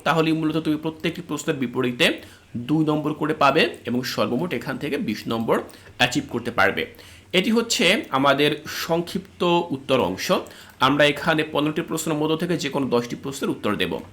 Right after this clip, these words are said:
এরপর থাকবে সৃজনশীল অংশ। সৃজনশীল অংশে আমাদেরকে মোট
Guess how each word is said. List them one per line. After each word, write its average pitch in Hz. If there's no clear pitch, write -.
এরপর 214
থাকবে 151
সৃজনশীল 208
অংশ। 107
সৃজনশীল 254
অংশে 180
আমাদেরকে 156
মোট 156